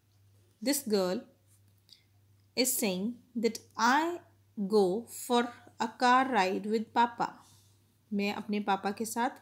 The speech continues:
कार राइड लेने जा रही हूँ। And another girl, she said, "I go for a scooter ride with mama।"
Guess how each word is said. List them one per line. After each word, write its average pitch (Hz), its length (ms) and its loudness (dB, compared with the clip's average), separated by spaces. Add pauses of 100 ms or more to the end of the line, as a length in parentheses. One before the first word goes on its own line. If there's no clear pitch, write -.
(680)
कार 233 320 4
राइड 196 280 2
लेने 185 280 -2
जा 180 180 -4
रही 180 180 -4
हूँ। 311 220 -8 (1080)
And 196 200 -6
another 202 420 -4
girl, 269 260 2 (1400)
she 269 320 0
said, 214 220 2 (840)
"I 233 340 2
go 202 280 2 (720)
for 220 240 0 (720)
a 233 80 2
scooter 277 500 2
ride 190 380 4
with 208 260 6
mama।" 226 260 4